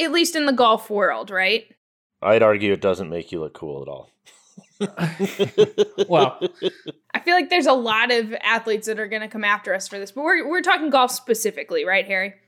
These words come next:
Speaker 3: Yeah,
Speaker 1: Okay.
Speaker 3: so
Speaker 1: We don't
Speaker 3: those
Speaker 1: know about the
Speaker 3: shoes
Speaker 1: running shoes and, and whatnot.
Speaker 3: Right,
Speaker 1: There
Speaker 3: right,
Speaker 1: might
Speaker 3: right.
Speaker 1: be
Speaker 3: This is
Speaker 1: something
Speaker 3: just
Speaker 1: different
Speaker 3: golf. Yeah,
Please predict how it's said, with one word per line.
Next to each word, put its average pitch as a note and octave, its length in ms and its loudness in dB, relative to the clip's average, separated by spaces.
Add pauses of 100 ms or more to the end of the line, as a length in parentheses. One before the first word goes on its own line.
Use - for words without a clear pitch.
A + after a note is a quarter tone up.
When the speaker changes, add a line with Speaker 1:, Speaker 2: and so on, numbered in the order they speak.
(160)
Speaker 3:
Yeah, F#3+ 220 0
Speaker 1:
Okay. - 80 -10
Speaker 3:
so G3 320 2
Speaker 1:
We C4 80 4
don't A#3 140 6
Speaker 3:
those C#4 80 4
Speaker 1:
know C4+ 60 4
about B3 260 4
the A#3+ 60 2
Speaker 3:
shoes A3+ 80 -2
Speaker 1:
running A3+ 280 0
shoes A3 540 -4
and, G3 240 -10
and G3+ 200 -8
whatnot. G3 280 0
Speaker 3:
Right, D#3+ 140 2
Speaker 1:
There D#3+ 100 4
Speaker 3:
right, C#3 80 0
Speaker 1:
might - 80 -2
Speaker 3:
right. C3 80 -6
Speaker 1:
be G3+ 40 -4
Speaker 3:
This F#3+ 140 0
is G3+ 80 -2
Speaker 1:
something - 60 -8
Speaker 3:
just F3+ 200 -2
Speaker 1:
different C3 200 -2
Speaker 3:
golf. - 260 -20
Yeah, D3+ 180 -16